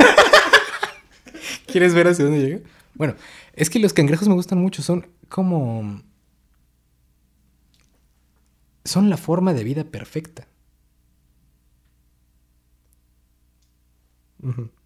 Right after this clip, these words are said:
Ahora, ahora sería más valioso ver a Copda que a mí, pero bueno.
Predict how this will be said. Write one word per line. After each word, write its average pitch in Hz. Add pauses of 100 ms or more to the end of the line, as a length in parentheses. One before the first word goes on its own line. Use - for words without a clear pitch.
(1040)
Ahora, 151
ahora 160
sería 175
más 165
valioso 156
ver 147
a 151
Copda 131
que 117
a -
mí, 107 (120)
pero 104
bueno. 110